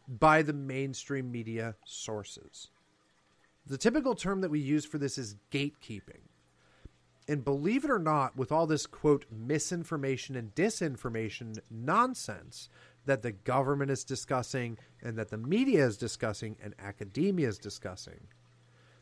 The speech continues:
the end result has always been to centralize what is and is not acceptable information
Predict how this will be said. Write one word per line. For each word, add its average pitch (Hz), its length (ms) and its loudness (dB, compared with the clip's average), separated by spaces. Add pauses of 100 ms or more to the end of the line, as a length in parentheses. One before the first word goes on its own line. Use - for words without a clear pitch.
(100)
the 139 260 2
end 247 260 6
result 151 880 4 (640)
has 151 340 6 (260)
always 214 680 8
been 143 380 4 (1500)
to 160 220 4
centralize 185 1400 4
what 135 500 2
is 226 380 6
and 202 100 0
is 151 180 4
not 185 400 6
acceptable 220 1040 0
information 208 1120 0